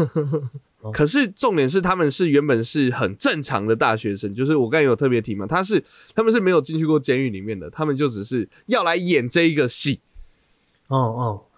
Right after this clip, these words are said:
Speaker 2: 他们
Speaker 1: 然后就很入戏，
Speaker 2: 只被告知要演。
Speaker 1: 然后就越，越玩越开心这样子。
Speaker 2: 对，然后真的有些人就是开始会感觉说，反正这些人就是囚犯。
Speaker 1: 嗯。
Speaker 2: 这样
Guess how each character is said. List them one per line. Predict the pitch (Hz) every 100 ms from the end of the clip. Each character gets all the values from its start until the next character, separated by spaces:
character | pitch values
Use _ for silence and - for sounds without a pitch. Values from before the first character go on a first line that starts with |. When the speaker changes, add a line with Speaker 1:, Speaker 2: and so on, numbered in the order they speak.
| -
Speaker 2:
他 | -
们 | 214
Speaker 1:
然 | 160
后 | 190
就 | 190
很 | 156
入 | 139 180 147
戏， | -
Speaker 2:
只 | 147
被 |
告 |
知 |
要 |
演。 |
Speaker 1:
然 | 127 139
后 | 156
就 | 170
越， | 160 175 -
越 | 202 165
玩 | 131 127
越 | 143 139
开 | 120 117
心 | 113 117 113
这 |
样 | 110 92
子。 | 95 120 _ _ _ -
Speaker 2:
对， | 165
然 | 147
后 | 214 220
真 | - 233
的 | 220 156
有 | 139 143
些 | 208
人 | 175
就 | 185
是 | 185 170 -
开 | - 196
始 | - 135
会 | 170
感 | 147 110
觉 | 113
说， | 135
反 | 131 110
正 | 127
这 | 156
些 | 143
人 | 113
就 | - 135
是 | 107 120
囚 | 104 - - -
犯。 | - _ _ _ _ _ _ _ -
Speaker 1:
嗯。 | 120 113 107
Speaker 2:
这 | -
样 | 95